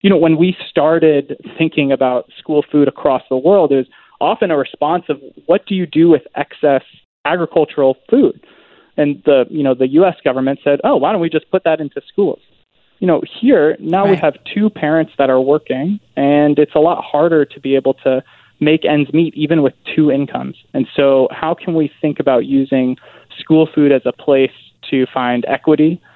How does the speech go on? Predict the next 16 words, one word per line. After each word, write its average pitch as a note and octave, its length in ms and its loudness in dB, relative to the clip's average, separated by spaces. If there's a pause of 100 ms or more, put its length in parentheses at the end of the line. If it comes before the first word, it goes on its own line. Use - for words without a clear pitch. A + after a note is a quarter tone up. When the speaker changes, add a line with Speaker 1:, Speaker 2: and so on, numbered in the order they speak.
(240)
Speaker 1:
um, C3 240 -2
and C3+ 120 -2
as C3 160 0
a C3 60 0
place C3+ 400 0
to C#3 80 -2
be C3+ 140 0
able B2+ 180 0
to B2 160 -2
support - 380 -4
the B2+ 80 -2
rich C#3 260 -4 (100)
learning C#3+ 680 0
that B2 160 -4
comes C3 400 -4 (180)
from C3 600 -2